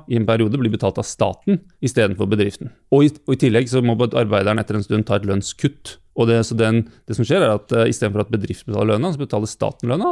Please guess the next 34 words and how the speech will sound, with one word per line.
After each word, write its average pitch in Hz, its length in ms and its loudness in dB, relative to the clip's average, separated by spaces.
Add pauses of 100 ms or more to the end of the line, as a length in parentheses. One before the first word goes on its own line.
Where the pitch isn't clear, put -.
og 131 220 4
arbeideren 95 360 -2
betaler 92 300 -8
nå 92 80 -4
lønna 95 240 6
ved - 80 10
å - 80 10 (140)
gå 98 100 4
ned - 160 -2
i - 80 -8
lønna. - 260 -10
Så 123 140 -2
det 127 80 6
er 107 80 0
ikke 170 240 0
sånn, 127 220 2 (260)
i 131 60 6
utgangspunktet 104 500 -2
så 139 80 0
er 117 80 2
vel, 117 160 -2
er 117 160 -6
ikke 160 160 0
det 107 160 4
en 117 80 0 (240)
ordning 104 480 2 (160)
for 101 180 -4
å 98 80 -6
forsikre - 460 -8
arbeiderne. 107 640 -2
Det 107 120 -2
er 104 100 -2
en - 80 -6
ordning 98 400 -4